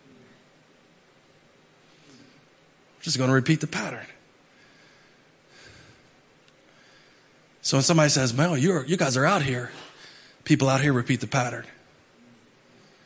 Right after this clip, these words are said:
Don't matter where you came from, don't matter what you've been through. "Oh, you're way, hmm, is there something like that in Hedgesville?" Yep, we're out here repeating the pattern. So guess what?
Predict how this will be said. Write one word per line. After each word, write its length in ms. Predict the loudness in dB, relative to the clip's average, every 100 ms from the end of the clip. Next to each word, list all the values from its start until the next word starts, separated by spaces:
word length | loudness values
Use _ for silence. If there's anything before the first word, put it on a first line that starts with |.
| -18 -16 -16 -20 -20 -20 -20 -20 _ -20 -20 -20 -2
Don't 100 | 2
matter 200 | 4 4
where 120 | 4
you 120 | 2
came 220 | 2 0 2
from, 300 | 2 2 2
don't 160 | 2
matter 220 | 4 4
what 160 | 2 0
you've 100 | 0
been 140 | 0
through. 260 | 0 -4 -6 -14 -20 -20 -20 -20 -20 -20 _ _ _ _ _ -20 -20 -14
"Oh, 120 | -2 2
you're 180 | 2
way, 280 | 2 0 -2 -8 -20 -20 -20 _
hmm, 220 | 2 2 0 -10 -14
is 120 | -6
there 60 | 0
something 220 | 0 2
like 140 | 2 2
that 160 | 0
in 40 | 0
Hedgesville?" 440 | -2 -2 -6 -10 -14 -20 _ _ -20 -20 _ _ _ -20 -20 _ _ _ _ _ _ -2
Yep, 420 | 2 4 2 -2
we're 160 | 0 2
out 160 | 2
here 120 | 0
repeating 340 | -2 0 0 0
the 60 |
pattern. 420 | -4 -6 -6 -10 -14 -20 -20 _ -20 -20 -20 -20 _ _ _ -20 _ _ _
So 160 | -2 0
guess 260 | 0 0
what? 240 | -2 -4